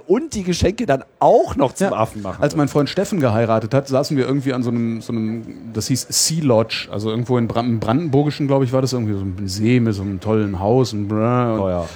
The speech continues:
Speaker 2: auf der, auf, genau, teuer. Und auf der Einladung stand, „Bitte keine Partyspiele.“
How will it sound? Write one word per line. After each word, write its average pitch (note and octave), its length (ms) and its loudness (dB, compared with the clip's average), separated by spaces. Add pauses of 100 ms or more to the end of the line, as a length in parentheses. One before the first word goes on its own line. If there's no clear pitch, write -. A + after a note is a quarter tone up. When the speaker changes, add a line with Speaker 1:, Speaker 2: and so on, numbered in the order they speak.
Speaker 2:
auf A#2 140 -2
der, A#2 180 0
auf, A2 160 -8
genau, A#2 300 -2
teuer. C3+ 340 0 (320)
Und B2+ 80 -2
auf A#2+ 80 0
der B2+ 100 -2
Einladung D3 320 0
stand, C3 300 -2
„Bitte - 160 0
keine D3 220 2
Partyspiele.“ E3 680 -2